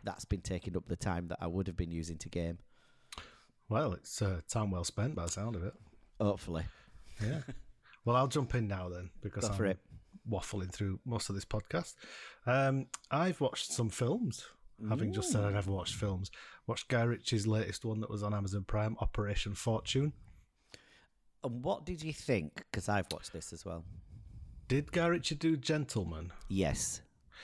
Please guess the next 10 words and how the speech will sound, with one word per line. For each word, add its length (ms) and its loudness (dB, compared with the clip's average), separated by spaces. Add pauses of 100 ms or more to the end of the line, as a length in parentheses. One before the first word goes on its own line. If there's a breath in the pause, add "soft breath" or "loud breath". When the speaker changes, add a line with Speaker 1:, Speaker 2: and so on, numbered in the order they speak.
(260 loud breath)
Speaker 2:
Yeah, 140 4
it's 120 0
like 200 6
that, 160 6
innit? 200 4 (540 loud breath)
But 180 8
Speaker 1:
Um, 260 8
Speaker 2:
um, 540 6 (240)
I 160 4
expected, 800 0